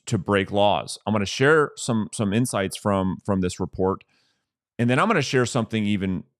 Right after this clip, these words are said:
more interesting that literally just happened that essentially paused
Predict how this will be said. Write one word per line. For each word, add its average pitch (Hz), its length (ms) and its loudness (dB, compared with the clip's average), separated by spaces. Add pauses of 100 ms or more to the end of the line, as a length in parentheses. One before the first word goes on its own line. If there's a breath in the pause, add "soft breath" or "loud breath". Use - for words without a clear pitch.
(180)
more 113 400 2
interesting 90 540 -4
that 95 200 -2
literally 143 400 2
just 110 480 -2
happened 131 480 -4 (2250)
that 123 240 2
essentially 143 480 0
paused 110 960 0